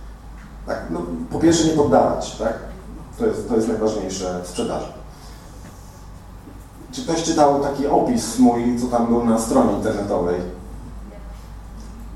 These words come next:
Tam było napisane, że Indiana Jones w sprzedaży, pamiętacie? To jest pierwszy tips and tricks, który chciałbym wam sprzedać. Dlaczego Indiana Jones w sprzedaży? Bo wtedy jest łatwiej i szybciej. Nie marnuje czasu na przedstawianie się.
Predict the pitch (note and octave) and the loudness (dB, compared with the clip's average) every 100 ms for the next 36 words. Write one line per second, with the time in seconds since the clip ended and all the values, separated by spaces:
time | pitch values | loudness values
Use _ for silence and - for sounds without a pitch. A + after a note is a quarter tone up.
0 | - - - - - - - B2 B2+ C3+ | -12 -12 -12 -14 -14 -12 -2 4 8 8
1 | B2+ D3+ D3 C#3 C#3+ C#3 D3+ D3 D3 C#3+ | 8 6 4 6 6 8 8 10 10 8
2 | D3 - C3+ F#3+ F#3 A3 A#3 B3+ - - | 4 2 4 4 4 4 4 4 6 4
3 | - - - - - - - - - D#3+ | 4 0 -6 -8 -8 -10 -10 -4 4 4
4 | D#3 F3 F3 E3+ F3+ D#3+ D3 - D#3+ - | 6 4 4 4 2 4 2 4 4 4
5 | C3 B2+ C#3 B2+ B2 - - B2+ G2+ - | 2 6 8 8 8 4 4 4 4 0
6 | - - - - - - - - - - | -4 -12 -14 -16 -16 -16 -16 -16 -16 -16
7 | - B3 E3+ E3 E3 E3+ D#3 D3 D3+ D3+ | -6 0 4 6 8 8 8 6 6 2
8 | D#3 B2+ G#2 - - - - - - B2 | 4 6 8 6 0 -6 -12 -14 -6 -2
9 | B2 D#3+ C#3+ C3+ C3 C#3 - A#2+ A2+ C3 | 0 4 6 6 6 6 6 2 2 2
10 | - A#2+ A2 - - C3+ - - E3+ F#3 | 2 0 0 -2 2 6 8 8 8 8
11 | A3 - C#3 - - B2+ C3 G#3 - - | 6 6 4 4 4 6 8 6 2 -2